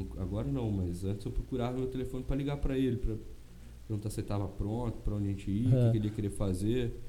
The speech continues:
Speaker 1: Aí, normalmente, chegava às onze, almoçava, uma hora eu ligava de novo pra saber se ele ia querer ir no banco.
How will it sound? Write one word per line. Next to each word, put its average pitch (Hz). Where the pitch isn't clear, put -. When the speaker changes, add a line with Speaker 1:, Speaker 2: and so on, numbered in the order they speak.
Speaker 1:
Aí, 107
normalmente, 107
chegava 107
às 110
onze, 123
almoçava, 120
uma 131
hora 123
eu 135
ligava 131
de 123
novo 127
pra 135
saber 135
se 135
ele 131
ia 127
querer 120
ir 120
no 113
banco. 110